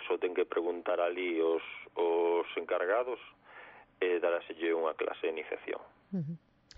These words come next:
Speaker 2: Pois, Damián, un programa, como dicimos, o do sábado un pouco no aire, pendente da, das precipitacións, das chuvias. Xa se sabe que o prognóstico non é moi optimista.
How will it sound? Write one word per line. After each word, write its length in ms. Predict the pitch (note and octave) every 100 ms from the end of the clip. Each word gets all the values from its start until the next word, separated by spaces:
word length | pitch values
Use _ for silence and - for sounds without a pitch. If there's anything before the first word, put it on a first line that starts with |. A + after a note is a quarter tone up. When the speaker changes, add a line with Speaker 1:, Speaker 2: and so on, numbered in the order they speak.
| - - - -
Speaker 2:
Pois, 160 | G#3+ G3+
Damián, 400 | G#3+ A#3 A3+ G#3+
un 80 | A3
programa, 480 | A3 A3 B3 C#4+
como 240 | D4 G3 F#3
dicimos, 640 | F3+ - B3 G#3+ E3+ -
o 80 | G3
do 80 | G3
sábado 480 | - A3+ G#3+ F3+ F#3+
un 80 |
pouco 320 | F3+ G3 G3+ G3+
no 160 | G3+
aire, 320 | G#3 A3 G3+
pendente 560 | F3+ F#3+ F#3+ F#3+ G3+ F#3+
da, 480 | F#3+ F3+ F3+ F3+ F#3 E3+ - - G3
das 240 | G3+ F#3+
precipitacións, 960 | - F#3 F#3+ E3 F#3+ F3 A#3 A3+ A3+ F#3+
das 240 | F3+ -
chuvias. 480 | - A#3+ B3+ C4+ - - - - -
Xa 160 | A3 G3
se 160 | G3
sabe 320 | A3 G3 G3
que 240 | - F#3+ F#3
o 80 | F3
prognóstico 560 | F3+ F#3 G3+ - F#3+
non 240 | F#3 F#3+ F#3+
é 40 |
moi 160 | F#3 F#3+
optimista. 640 | F3+ G#3+ A3 A#3+ - C#4+